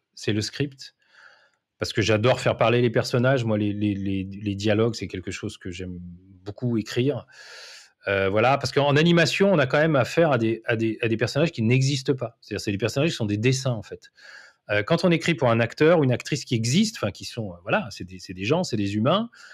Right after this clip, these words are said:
euh, il y a une incarnation qui est beaucoup plus facile parce qu'elle est, voilà, c'est, c'est quelqu'un qui existe, quoi. Là, nous, euh, c'est, c'est,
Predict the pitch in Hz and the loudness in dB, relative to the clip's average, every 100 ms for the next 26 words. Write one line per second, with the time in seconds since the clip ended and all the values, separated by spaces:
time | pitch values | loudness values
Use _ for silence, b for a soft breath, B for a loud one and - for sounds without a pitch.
0 | B B - 110 110 107 107 104 120 123 | B B -4 2 4 4 2 0 0 2
1 | 139 131 143 123 - 160 - 107 110 110 | 2 2 2 2 2 0 0 -2 -2 -4
2 | 107 123 - 190 131 - - 98 107 87 | -2 -2 -2 -2 -2 -8 -6 -6 -6 -10
3 | - _ _ _ 131 147 - 95 - 95 | -20 _ _ _ -4 -4 -8 -14 -12 -10
4 | 95 127 135 107 _ - 120 113 110 - | -4 -4 -4 -6 _ -2 -2 -2 -8 -10
5 | - B B B 117 165 202 151 175 226 | -12 B B B 2 4 6 6 4 4
6 | 143 123 117 110 107 104 - 113 - | 4 4 2 0 -4 -6 -10 -14 -12